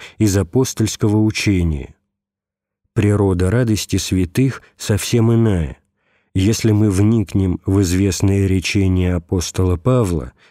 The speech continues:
определяющее понятие "любовь", первое послание к Коринфянам, глава тринадцатая, стихи с четвёртого по восьмой. "Любовь долготерпит, милосердствует,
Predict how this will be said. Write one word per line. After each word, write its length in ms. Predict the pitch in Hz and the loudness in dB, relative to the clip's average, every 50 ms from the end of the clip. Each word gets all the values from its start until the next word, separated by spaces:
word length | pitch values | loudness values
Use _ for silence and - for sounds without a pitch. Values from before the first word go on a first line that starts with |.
| _ | _
определяющее 1120 | - 98 - - 107 101 95 87 95 95 98 107 107 101 95 87 - - - 98 92 90 85 | -4 -4 -2 0 0 0 0 0 0 0 2 2 2 0 0 -2 -4 -4 -2 -2 -2 -2 -2
понятие 640 | - - 101 95 95 92 90 82 - - 92 92 | -4 -2 -2 0 0 0 0 -2 -2 -2 -2 0
"любовь", 580 | 90 92 98 95 90 92 82 69 - - - _ _ _ _ _ _ _ _ _ _ | 0 0 0 0 0 -2 -4 -4 -6 -12 -20 _ _ _ _ _ _ _ _ _ _
первое 460 | - - 113 104 98 92 101 101 98 90 | -2 0 0 0 0 0 0 0 -2 -2
послание 760 | - 101 95 - - 117 107 104 101 98 95 92 90 85 82 | -2 -4 -4 -2 0 0 0 2 2 2 0 0 0 -2 -4
к 40 | - | -2
Коринфянам, 800 | - 110 101 98 104 120 117 - - - 107 104 101 98 92 90 | -2 -2 0 2 2 0 0 -2 -2 0 0 0 2 0 0 0
глава 340 | 87 98 98 92 90 87 | 0 0 0 0 0 -2
тринадцатая, 920 | 80 - 85 95 92 90 98 113 120 - - - 101 82 - 101 95 90 85 | -4 -2 -2 -2 0 0 0 0 -2 -2 -2 -4 -4 -2 -2 -2 -2 -2 -2
стихи 420 | - - - 104 95 - - 104 | -4 -6 -4 -4 -2 -2 0 -2
с 40 | 95 | -2
четвёртого 680 | - - - 98 - - 104 101 - - - 92 90 87 | -2 -4 -4 -4 -2 -2 -2 -2 -2 -2 -2 -2 -2 -2
по 160 | - - 92 | -2 -2 -2
восьмой. 580 | 90 92 92 - - - 92 85 76 67 65 _ _ _ _ _ _ _ _ _ _ _ _ _ _ _ _ - | 0 -2 -2 -2 -2 -2 -2 -2 -2 -4 -8 _ _ _ _ _ _ _ _ _ _ _ _ _ _ _ _ -6
"Любовь 520 | - 92 95 98 87 87 101 98 85 - - | -2 0 0 0 0 0 0 0 0 -2 -4
долготерпит, 1080 | 95 85 95 92 90 85 85 87 82 - - 104 98 104 107 98 - - 90 82 - - | -2 -2 0 0 0 0 -2 -2 -4 -4 -2 -2 0 0 -2 -4 -4 -4 -4 -4 -2 -2
милосердствует, 1200 | 95 95 98 92 90 87 - - - 98 95 90 82 80 - - - 85 82 78 69 69 - - | 0 0 2 2 0 -2 -2 -4 -2 -2 -2 -2 -4 -6 -8 -8 -6 -4 -4 -4 -6 -8 -14 -20